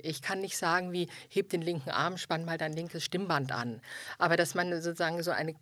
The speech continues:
ganzheitlichen Blick weiß, wie es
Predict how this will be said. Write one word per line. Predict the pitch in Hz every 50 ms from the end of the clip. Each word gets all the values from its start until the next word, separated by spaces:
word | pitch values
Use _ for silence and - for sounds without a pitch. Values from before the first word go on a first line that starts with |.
| _ -
ganzheitlichen | - 143 175 214 233 226 - - 202 196 190 - 196 180 - 196 175 151
Blick | 165 165 202 202 -
weiß, | - 139 147 147 143 170 190 214 208 - - -
wie | 156 175 175 202
es | 196 180 - 170 147 - - -